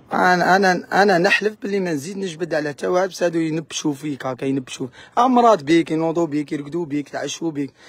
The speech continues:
وقالوا لي الناس اللي كانوا يعرفهم، قالوا لي باللي يضلوا يهضروا عليك،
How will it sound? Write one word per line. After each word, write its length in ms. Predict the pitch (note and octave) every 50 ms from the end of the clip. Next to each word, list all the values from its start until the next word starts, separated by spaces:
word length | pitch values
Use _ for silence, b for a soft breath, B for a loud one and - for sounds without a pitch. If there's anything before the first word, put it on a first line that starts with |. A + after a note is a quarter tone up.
| B B B
وقالوا 440 | - F3+ E3+ G#3 G#3 G3+ G#3+ A3+ A3+
لي 100 | G#3+ G#3
الناس 260 | G3 G3+ G3 F#3+ D#3
اللي 120 | D#3 F#3+ F#3
كانوا 220 | F#3 G3+ G3 G3
يعرفهم، 380 | F#3+ E3 F#3 F#3 F#3+ G3 F#3+ F3+
قالوا 200 | F#3 F#3 G3 G3
لي 60 | F#3+
باللي 180 | F3+ F#3 F3+ F#3+ -
يضلوا 440 | F#3 E3+ D3+ C#3+ E3 F3 F3 F3+ E3+
يهضروا 380 | D#3+ D3+ D#3+ E3+ F3+ F3+ F3+
عليك، 240 | D3+ C3+ C#3 C3+ A#2+